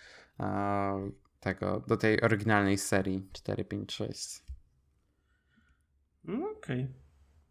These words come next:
Speaker 1: No.
Speaker 2: To będę nadrabiał.
Speaker 1: Jasne. Dobra, a co poza filmami i serialami?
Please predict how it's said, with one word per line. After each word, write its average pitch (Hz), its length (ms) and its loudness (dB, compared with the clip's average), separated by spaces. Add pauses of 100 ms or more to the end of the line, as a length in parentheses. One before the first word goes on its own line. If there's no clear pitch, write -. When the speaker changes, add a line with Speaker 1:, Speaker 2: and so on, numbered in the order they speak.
Speaker 1:
No. 92 220 -2
Speaker 2:
To 175 160 -8
będę 165 340 -6
nadrabiał. 135 560 -2 (420)
Speaker 1:
Jasne. 95 480 -6 (1400)
Dobra, 101 420 6 (140)
a 113 360 8 (120)
co 156 160 6
poza 139 360 10
filmami 131 880 6
i - 160 -4 (180)
serialami? 117 640 10